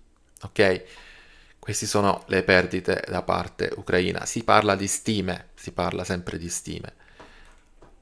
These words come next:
Mentre per quanto riguarda le forze russe, anche qui vedete ci sono diverse fonti, The Economist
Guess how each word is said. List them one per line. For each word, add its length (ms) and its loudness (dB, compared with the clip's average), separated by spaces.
Mentre 540 6
per 180 -14
quanto 280 6
riguarda 420 8
le 140 -4
forze 600 2
russe, 640 6
anche 320 4
qui 220 2
vedete 320 6
ci 140 -4
sono 260 2
diverse 560 -2
fonti, 640 0
The 140 0
Economist 760 -2